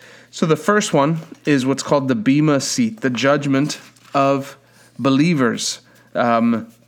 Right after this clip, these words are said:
and really maybe, I mean, I guess judgment is the right word, but let me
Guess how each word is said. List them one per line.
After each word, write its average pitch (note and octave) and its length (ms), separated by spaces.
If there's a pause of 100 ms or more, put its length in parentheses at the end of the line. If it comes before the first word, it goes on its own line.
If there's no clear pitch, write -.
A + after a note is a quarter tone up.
(140)
and C#3 160
really D#3+ 240
maybe, C#3+ 720
I C3+ 60
mean, C3 200
I B2 80
guess B2+ 220
judgment C3 400
is B2 100
the A#2 120
right A#2 200
word, B2+ 300
but A#2+ 100
let C3 120
me B2 200